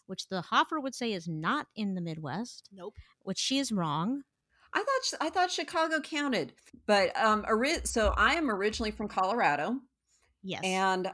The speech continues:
Speaker 3: I, um, grew up in Aurora, which is a suburb of Denver.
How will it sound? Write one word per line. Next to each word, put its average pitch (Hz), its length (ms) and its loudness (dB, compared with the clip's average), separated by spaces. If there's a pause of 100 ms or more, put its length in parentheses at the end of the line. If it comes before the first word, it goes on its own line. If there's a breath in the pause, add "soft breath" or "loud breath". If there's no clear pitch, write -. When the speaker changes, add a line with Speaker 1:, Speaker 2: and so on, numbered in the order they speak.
Speaker 3:
I, 175 160 2 (400)
um, 175 300 -2
grew 208 280 2
up 208 300 4 (400 loud breath)
in 175 440 -2 (120)
Aurora, 190 400 2
which 175 180 -4
is 175 160 -4
a 165 100 0
suburb 165 440 0
of 170 160 -4
Denver. 160 500 0